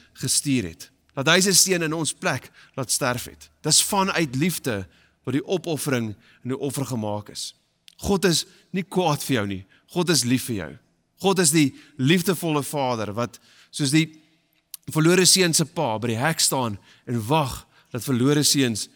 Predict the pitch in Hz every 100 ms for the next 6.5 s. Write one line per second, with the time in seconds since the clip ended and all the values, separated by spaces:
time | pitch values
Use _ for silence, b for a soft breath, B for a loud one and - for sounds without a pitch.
0 | b b - 120 131 139 120 113 117 107
1 | - 110 101 92 80 - _ _ _ _
2 | _ - - 160 165 170 165 139 104 B
3 | B 135 180 180 - 165 151 175 170 -
4 | 139 110 B B - 156 180 196 165 185
5 | 175 143 147 185 175 180 165 175 151 -
6 | 190 185 - 95 90